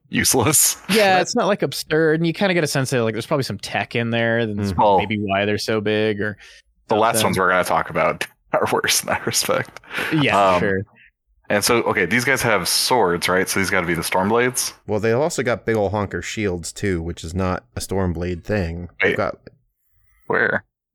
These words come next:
Speaker 3: Look at the guy
Speaker 2: This
Speaker 3: on
Speaker 2: is
Speaker 3: the
Speaker 2: at the very
Speaker 3: farthest
Speaker 2: bottom
Speaker 3: left.
Speaker 2: of the
Speaker 3: Yeah,
Speaker 2: image,
Speaker 3: the bottom.
Speaker 2: furthest left.
Speaker 1: Yeah.
Speaker 3: That's
Speaker 2: There's
Speaker 3: a
Speaker 2: a couple
Speaker 3: big
Speaker 2: guys
Speaker 3: shield
Speaker 2: fighting
Speaker 3: he's
Speaker 2: again.
Speaker 3: got.
Speaker 2: Yeah, he's holding, he's holding up, like, a shield, and so I, I
Speaker 1: So,
Speaker 2: don't know. I don't
Speaker 1: I thought
Speaker 2: know.
Speaker 1: that was a second person. <laughs>
Speaker 3: Nope.
Speaker 2: <laughs> No, yeah.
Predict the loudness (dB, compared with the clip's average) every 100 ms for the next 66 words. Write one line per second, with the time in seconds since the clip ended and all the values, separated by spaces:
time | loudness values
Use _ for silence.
0 | -6 -4 -4 -2 0 0 0 2 2 2
1 | 0 2 2 2 2 2 2 2 -2 -4
2 | -2 0 -2 -4 -6 -4 -4 -4 -8 -12
3 | -20 -14 -4 0 2 2 0 -2 _ _
4 | _ -10 -6 -4 -2 2 2 2 0 -2
5 | -2 -2 0 -2 -6 -20 _ _ _ _
6 | -6 -2 -2 -2 -2 -2 -6 -4 -2 -2
7 | -2 -4 -6 -8 -8 -6 -6 -8 -12 -10
8 | -8 -6 -2 0 2 2 0 -2 -6 _
9 | _ _ _ _ _ -4 0 2 2 2
10 | 2 0 0 0 0 -2 -2 -6 -8 -8
11 | -6 -6 -4 -2 -4 -4 -4 0 0 0
12 | 0